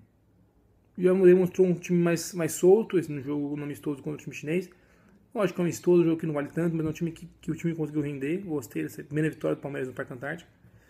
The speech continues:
Depois da Arena, né? Tem que lembrar isso também. O Palmeiras não mudou de estádio.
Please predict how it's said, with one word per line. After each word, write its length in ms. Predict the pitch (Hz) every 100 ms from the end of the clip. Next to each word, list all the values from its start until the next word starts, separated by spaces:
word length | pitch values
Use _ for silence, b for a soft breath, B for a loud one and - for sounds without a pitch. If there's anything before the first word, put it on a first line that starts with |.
| b b b b b _
Depois 440 | 139 117 151 160 147
da 100 | 120
Arena, 300 | 120 139 151
né? 240 | 131 135
Tem 60 | 143
que 60 | 147
lembrar 240 | 147 170
isso 160 | 156 -
também. 160 | 123 123
O 460 | 143 160 156 160
Palmeiras 300 | 147 165 196
não 80 | 220
mudou 240 | 240 202
de 80 | 180
estádio. 400 | - 123 110 107